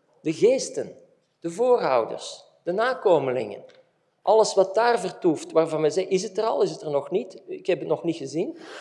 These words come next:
Maar we moeten er rekening mee houden. En, en dit is dus een spirituele dimensie, dat wij inderdaad een relatie aangaan bij mensen die er niet meer zijn of die er nog niet zijn. Niet meer zijn wil zeggen dat we hen in ere herstellen.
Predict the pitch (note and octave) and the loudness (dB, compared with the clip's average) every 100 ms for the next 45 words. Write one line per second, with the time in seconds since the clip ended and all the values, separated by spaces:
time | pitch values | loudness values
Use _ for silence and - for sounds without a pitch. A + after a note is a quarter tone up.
0 | - F3 G#3 A#3+ F3+ F#3+ B3 - C#4+ B3 | 0 4 4 4 4 6 4 2 -4 -2
1 | F#3+ C#3 A#2 A2 - - - _ _ _ | -4 -2 -2 -4 -6 -18 -20 _ _ _
2 | - D#3+ F3+ F#3+ - G#3 F3+ E3 E3 - | -4 0 0 -2 -4 -2 0 0 0 -4
3 | - C4 A3+ - D#3+ D#3 D#3 F#3 A#3+ D#4+ | -4 -4 -2 0 4 6 6 4 0 -2
4 | - D#3+ D3+ - D#3 G3+ F3+ E3 C3 C3 | -4 0 0 4 4 4 2 -2 -2 -4
5 | G3 - - - D3+ D3+ D3 A#3 C4 - | -4 -8 -12 -2 2 4 4 2 -2 -4
6 | - D#3+ E3+ E3 F3+ D#3+ D3 C#3+ F#3+ G3+ | -4 -2 -2 0 0 2 0 4 2 0
7 | E3+ D3+ C3 C#3+ - - _ _ _ _ | -4 -4 -4 -8 -10 -20 _ _ _ _
8 | _ B2+ C#3 A3+ - F#3+ D#3 E3+ A3+ C#4+ | _ -6 -2 -2 0 0 0 -2 -2 -2
9 | D#3+ D#3+ D#3+ D#3+ D#3+ D#3 D#3 D#3+ C#3+ - | 0 2 0 -2 -2 2 2 2 -6 -6
10 | - - - - A3 G3 F#3 F3 C#3+ C#3 | -10 -10 -12 -4 -2 -2 0 0 0 -2
11 | D#3+ D4 F#3+ D3+ C3+ C#3+ E3+ F3 F3 D#3+ | 0 0 -2 0 0 -2 -4 -4 -4 -4
12 | F3 F3+ E3+ F#3 A3+ G3+ C#3 C3+ - - | -2 -4 -2 0 0 0 -4 -6 -6 -6
13 | - | -6